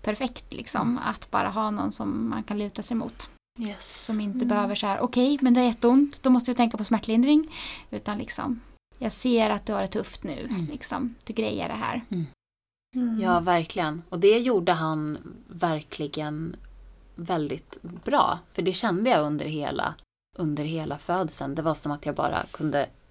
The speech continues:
Speaker 3: Jag var liksom i en helt annan universum <laughs> och reste i någon djup trans.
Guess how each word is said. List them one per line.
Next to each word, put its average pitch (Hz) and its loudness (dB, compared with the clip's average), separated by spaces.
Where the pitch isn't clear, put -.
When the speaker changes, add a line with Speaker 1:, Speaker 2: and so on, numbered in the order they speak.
Speaker 3:
Jag 156 -8
var 151 -2
liksom - -6
i 151 -2
en 160 0
helt 165 2
annan 156 2
universum 170 4
<laughs> - 0
och 196 4
reste 160 0
i 151 0
någon 147 -4
djup 175 2
trans. 180 0